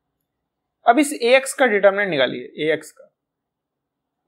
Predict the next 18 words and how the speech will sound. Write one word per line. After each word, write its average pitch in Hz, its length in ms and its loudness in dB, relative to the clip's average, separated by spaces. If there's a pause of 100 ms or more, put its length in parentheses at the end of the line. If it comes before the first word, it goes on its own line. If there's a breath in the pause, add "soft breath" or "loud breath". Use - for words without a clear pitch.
(1500)
ठीक 160 100 -2
है, 233 260 0
डिटरमिनेंट 170 420 4
निकाल 208 220 4
लीजिएगा 196 280 0 (420)
आप 147 160 0
लोग, 151 220 -8 (1400)
ठीक 151 120 -2
है। 175 140 0
यहाँ 143 180 2
पे 160 200 2 (100)
टू - 420 -14
नहीं 160 160 -4
होगा, 156 200 -2
यहाँ 156 160 0
पे 151 140 -4
थ्री 147 200 -6
होगा, 147 300 -2